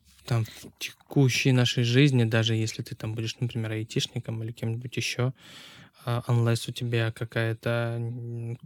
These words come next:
прям работа, связанная с расчётами, расчётами, ты, не знаю, проверяешь, правильно ли посчитал тебе компьютер,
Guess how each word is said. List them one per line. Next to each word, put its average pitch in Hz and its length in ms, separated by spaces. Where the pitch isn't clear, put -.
прям 117 240
работа, 117 320
связанная 117 360
с - 120
расчётами, 120 460
расчётами, 113 560
ты, - 160
не 113 120
знаю, 110 240
проверяешь, 113 560
правильно 117 420
ли 113 480
посчитал - 400
тебе 117 200
компьютер, 117 600